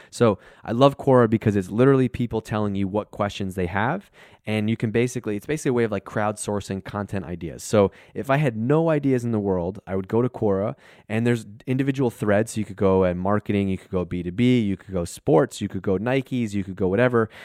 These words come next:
And you're gonna get all of these ideas for content from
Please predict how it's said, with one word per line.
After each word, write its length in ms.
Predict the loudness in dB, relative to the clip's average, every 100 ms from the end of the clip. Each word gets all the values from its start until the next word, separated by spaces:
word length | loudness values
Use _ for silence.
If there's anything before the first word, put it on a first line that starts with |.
| -12
And 120 | 0 2
you're 80 |
gonna 120 | 4 4
get 260 | 2 0
all 280 | 0 2 4
of 80 | 2
these 160 | 2 2
ideas 320 | 0 0 -2
for 120 | -6
content 580 | -8 -6 -6 -4 -8 -10 _
from 480 | -4 0 0 -2